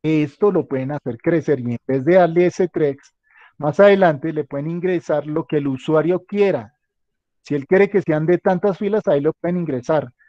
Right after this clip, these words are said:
Si él quiere que sea de tantas colum-, de tantas filas, matriz dos, ahí le ingresa, ¿sí?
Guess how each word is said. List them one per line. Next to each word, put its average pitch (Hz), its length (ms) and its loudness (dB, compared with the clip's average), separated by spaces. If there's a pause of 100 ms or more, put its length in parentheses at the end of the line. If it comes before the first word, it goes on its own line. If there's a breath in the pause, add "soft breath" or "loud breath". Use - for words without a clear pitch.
(100)
Si - 140 -4
él 156 160 2
quiere 190 260 4
que 190 140 0
sea 165 180 4
de 170 120 6
tantas 180 400 -2 (100)
colum-, 175 380 -4
de 165 160 -8
tantas 170 360 -2
filas, 175 320 -2
matriz 160 320 -6
dos, 214 340 -2
ahí 139 140 -4
le 135 160 -6
ingresa, 151 300 -2 (400)
¿sí? 170 240 -4